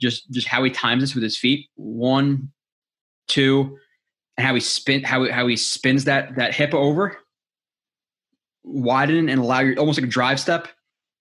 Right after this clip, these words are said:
Boom, get over it with your hips, accelerate, gets the hit. Like, look, just look at his athleticism here. Just turning that corner like that. And same, good, good, good job by Walker. Like, good blitz by Georgia. They move their front a lot, a lot.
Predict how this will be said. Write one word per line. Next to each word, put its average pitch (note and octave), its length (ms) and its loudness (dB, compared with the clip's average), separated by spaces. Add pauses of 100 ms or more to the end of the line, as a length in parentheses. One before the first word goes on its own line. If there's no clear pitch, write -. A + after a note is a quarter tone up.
Boom, C#3+ 220 4
get C3 140 2
over C#3 180 4
it C#3 40 -2
with C3+ 120 0
your B2+ 80 0
hips, - 480 -2 (1120)
accelerate, A#2+ 580 0 (1300)
gets B2 160 -4
the A#2+ 60 -6
hit. G#2+ 240 -2
Like, G2+ 160 -8
look, C3+ 260 -2
just A#2+ 120 -4
look C#3+ 100 0
at F3 60 2
his D3 80 0
athleticism C3 500 -2
here. G2 240 -6 (1600)
Just - 120 -10
turning C3+ 180 2
that A#2+ 120 -2
corner C#3 200 0
like G#2+ 140 -2
that. G2+ 160 0
And G#2+ 100 -6
same, C3+ 240 0
good, C3 240 -2
good, C3 180 -2 (140)
good C3 120 0
job C#3 120 0
by A#2+ 80 2
Walker. A#2+ 420 0
Like, G#2 280 -4 (1900)
good A#2 140 -6
blitz A2 220 -4
by F2+ 120 -6
Georgia. G#2 280 -6
They A#2 100 2
move D3 160 4
their C3+ 100 2
front A2+ 180 0
a G2 40 -4
lot, G2+ 380 -4
a G2 60 -10
lot. E2+ 240 -8